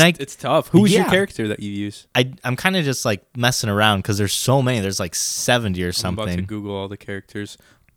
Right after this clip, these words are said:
Speaker 2: There's seventy characters?
Speaker 1: Yeah, there's a ton of characters, dude. That's why I'm trying to, like, mess around and play with it. But it's hard. And I think of myself as a good Smash Brothers. Like, I play Melee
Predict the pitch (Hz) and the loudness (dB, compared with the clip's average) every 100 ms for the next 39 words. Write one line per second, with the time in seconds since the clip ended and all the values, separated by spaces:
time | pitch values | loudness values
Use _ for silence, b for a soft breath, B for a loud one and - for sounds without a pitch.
0 | _ _ _ 151 135 - - 151 180 226 | _ _ _ -4 -2 -2 0 0 2 -2
1 | 226 - 156 170 - - 110 113 135 131 | -2 -4 -2 -2 -2 0 2 4 2 0
2 | - 120 104 - 98 95 - 87 95 92 | 0 0 2 0 0 0 -4 -4 -2 2
3 | 117 - 135 131 127 113 98 - 113 113 | 2 4 0 0 0 0 -2 -4 -2 0
4 | - 113 98 110 110 - 90 123 143 - | 2 0 0 0 0 -2 -2 0 0 -2
5 | - - 185 147 - 147 165 262 285 233 | -8 -2 2 2 0 -2 -2 -2 -2 -2
6 | 185 143 - 104 87 - b b b 131 | 0 0 0 0 -2 -10 b b b -2
7 | 117 110 107 143 139 139 - 127 117 110 | 0 0 2 2 2 -2 -4 0 0 0
8 | - 101 95 92 90 107 - 120 - 147 | 0 0 0 -2 -2 -6 -4 -6 -4 -4
9 | 147 104 92 85 87 | -2 -2 -2 -4 -8